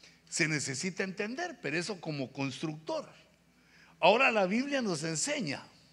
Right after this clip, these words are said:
cómo edificar. La edificación ya no es literal, ya no es ponerle electricidad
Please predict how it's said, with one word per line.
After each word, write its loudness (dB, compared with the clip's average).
cómo 6
edificar. -2
La 0
edificación 0
ya 2
no 0
es -4
literal, 0
ya 2
no 0
es 0
ponerle -2
electricidad -2